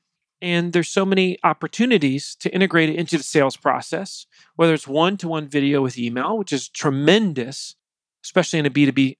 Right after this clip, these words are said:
sales environment. I just love one-to-one video like Vidyard and, and other tools like that. Then we've got integrating video into our assignment selling, just like I did with you a minute ago. I said, "I'm gonna send you this video. You need to watch it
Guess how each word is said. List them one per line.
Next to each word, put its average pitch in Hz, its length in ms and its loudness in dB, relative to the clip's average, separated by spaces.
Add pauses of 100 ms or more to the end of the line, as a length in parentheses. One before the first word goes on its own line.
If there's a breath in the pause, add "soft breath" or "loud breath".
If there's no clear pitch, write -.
(160)
sales 151 300 0
environment. 117 380 -10
I - 20 -16
just 131 220 -18
love 135 360 2
one-to-one 123 400 -10
video 120 320 -6
like 117 280 -10 (180)
Vidyard 117 480 2
and, 117 240 -10
and 123 180 -10
other 120 200 -4
tools 120 260 -10
like 123 160 -8
that. 127 240 -6 (480)
Then 170 140 4
we've 165 120 -2
got 151 280 2 (420)
integrating 160 640 0 (200)
video 147 320 0
into 143 200 -2
our 127 100 4
assignment 151 460 -2
selling, 160 420 -4 (120)
just - 160 -10
like 143 160 2
I 139 40 2
did 139 140 2
with 131 180 -2
you 135 100 4
a 127 40 2
minute 123 240 0
ago. 214 320 2
I 160 140 -6
said, 135 200 0
"I'm 131 60 -2
gonna 131 80 -8
send 143 280 -4
you 139 60 4
this 123 160 -2
video. 123 320 4
You 156 120 -2
need 131 120 -4
to 110 60 -2
watch 107 360 -2
it 269 200 2